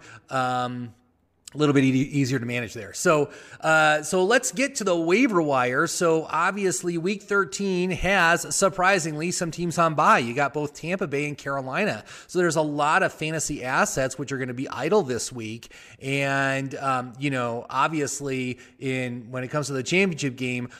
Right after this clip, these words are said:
I actually looked at the teams that are, I'm gonna be playing against, and really nobody has a large presence i-, with either of those teams. Uh, so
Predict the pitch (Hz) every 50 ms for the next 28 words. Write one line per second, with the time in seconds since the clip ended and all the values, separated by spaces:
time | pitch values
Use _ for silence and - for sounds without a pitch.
0 | - - 143 160 165 160 - 170 151 143 151 175 175 175 151 117 139 123 - -
1 | 156 160 151 143 127 139 131 123 123 127 127 135 131 120 123 117 - - 156 165
2 | 175 165 147 123 120 120 117 113 113 107 - - - - - - - - - 131
3 | 131 127 127 127 135 120 127 127 - 156 156 143 185 214 190 147 139 135 151 196
4 | 220 202 170 147 127 117 143 139 131 131 127 127 127 - - - 131 131 127 139
5 | 143 147 143 120 - - - 180 190 185 143 139 131 127 - - - - - _
6 | _ _ - 147 147 147 - 147 147 151 156 170 180 190 180 165 151 135 139 135
7 | 135 - - - 240 262 233 156 123 110 110 120 - - - - - 143 143 135
8 | 135 135 135 - - 175 156 151 147